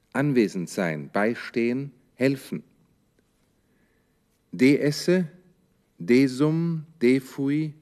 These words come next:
fehlen, mangeln. In esse,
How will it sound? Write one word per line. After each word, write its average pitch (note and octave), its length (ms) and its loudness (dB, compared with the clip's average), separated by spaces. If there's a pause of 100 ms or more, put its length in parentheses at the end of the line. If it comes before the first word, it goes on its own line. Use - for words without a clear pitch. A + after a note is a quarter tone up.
(500)
fehlen, C3 720 0 (160)
mangeln. A2 500 -2 (2250)
In D#3 320 4
esse, D#3+ 460 -2